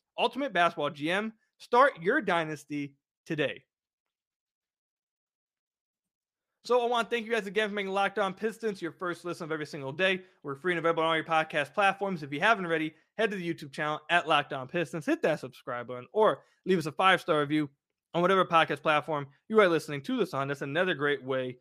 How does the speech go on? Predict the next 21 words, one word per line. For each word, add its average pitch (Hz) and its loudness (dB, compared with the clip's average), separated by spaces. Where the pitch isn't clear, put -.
to 196 -2
support 160 -2
the - -10
podcast. 147 0
Um, 175 6
so 247 4
I 220 6
got 285 2
a - -18
ton 254 -2
of 220 -4
questions 190 -2
over 156 -4
the 151 -6
last 151 -4
few 151 -6
days 127 -6
in 127 -10
my 123 -10
D 165 -6
Ms, 170 2